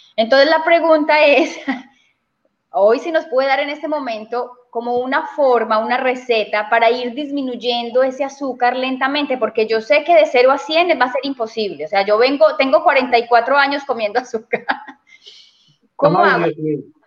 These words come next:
Speaker 1: Tengo, tengo dos hijos y los dos hijos son la niña de dieciocho, diecinueve, va para diecinueve y el niño va para dieciocho.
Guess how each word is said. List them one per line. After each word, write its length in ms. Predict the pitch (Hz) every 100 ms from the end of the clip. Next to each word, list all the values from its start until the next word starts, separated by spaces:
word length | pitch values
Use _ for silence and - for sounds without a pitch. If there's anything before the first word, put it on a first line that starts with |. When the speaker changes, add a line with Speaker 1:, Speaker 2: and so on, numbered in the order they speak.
| _ _ _ _
Speaker 1:
Tengo, 300 | 277 302 311 349 349 349
tengo 220 | 311 320
dos 280 | 349 349 -
hijos 420 | 285 262 285 440 -
y 80 | 254
los 180 | 254 247
dos 180 | 262 254
hijos 280 | 302 311 311
son 360 | 262 208 -
la 200 | 214 208 208
niña 280 | 220 247
de 140 | 277 269
dieciocho, 720 | 233 220 220 202 202 208 208
diecinueve, 680 | 226 208 202 214 214 269 320 277 -
va 120 | 196
para 160 | 208 247
diecinueve 500 | 240 226 220 214 262
y 140 | 247
el 120 | 220 214
niño 240 | 220 240
va 140 | 233
para 180 | 233 226
dieciocho. 600 | 208 208 202 196 180 -